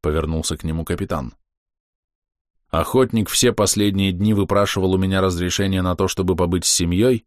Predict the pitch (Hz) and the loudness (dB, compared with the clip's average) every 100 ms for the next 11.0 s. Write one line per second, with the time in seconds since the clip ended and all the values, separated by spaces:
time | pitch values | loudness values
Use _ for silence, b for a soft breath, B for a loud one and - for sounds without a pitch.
0 | _ _ _ - 85 95 87 95 90 101 | _ _ _ -2 -2 0 0 0 0 2
1 | 95 87 92 107 123 110 82 78 - _ | 2 2 0 2 2 0 -2 -8 -12 _
2 | _ _ _ _ _ _ _ _ _ _ | _ _ _ _ _ _ _ _ _ _
3 | - - 98 85 82 80 85 98 135 165 | -8 -2 0 0 -2 -2 -2 0 0 0
4 | 170 67 - _ _ _ _ _ _ _ | -2 -4 -10 _ _ _ _ _ _ _
5 | _ _ _ _ _ _ - 123 110 117 | _ _ _ _ _ _ -2 0 2 2
6 | 151 - 101 98 - 90 90 87 80 87 | 0 0 0 -2 -2 -4 -2 -4 -4 -6
7 | 78 _ _ _ _ _ _ _ _ _ | -6 _ _ _ _ _ _ _ _ _
8 | _ _ _ _ _ _ _ - 82 95 | _ _ _ _ _ _ _ -4 0 0
9 | 110 139 147 135 123 - 117 - 123 - | 0 0 2 2 2 0 -2 0 -2 0
10 | 117 117 120 131 143 135 76 76 65 | 0 2 2 0 0 -2 -2 -6 -8